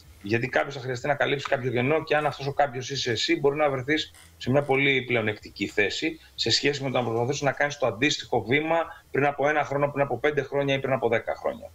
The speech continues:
Άρα το επιχειρήν πάντα έχει να σου προσφέρει, ε, ευκαιρίες, αρκεί να είσαι πολύ καλά, ε, τοποθετημένος και, και οχυρωμένος. Δηλαδή, δεν μπορείς να, να κινείσαι πια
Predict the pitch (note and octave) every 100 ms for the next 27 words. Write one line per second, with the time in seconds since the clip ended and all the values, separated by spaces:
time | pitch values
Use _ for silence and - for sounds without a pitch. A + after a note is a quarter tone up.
0 | - - - B2+ B2+ A2+ B2 B2 B2 A#2
1 | - E2+ - F#2 - E2+ D#2+ D2+ D#2 -
2 | - - - - G2 F#2 - - F2+ F#2
3 | D#3 G#3 C#3 C3+ - F3+ E3 - F#3+ F3+
4 | - _ _ B2+ C3 E3 D3 C3 D3 E3
5 | F3+ - - - - - A#2 A#2+ A#2 A2+
6 | C#3+ E3+ E3+ - C#3+ C3+ C3 C3 - -
7 | - C3 B2+ A#2+ - B2+ B2 C3 A#2 F2+
8 | E2 F2+ G#2 B2+ - - - B2+ C3 B2
9 | G#2+ G#2 F#2 - G#2 - G2+ G2+ - -
10 | - F#2+ F2 -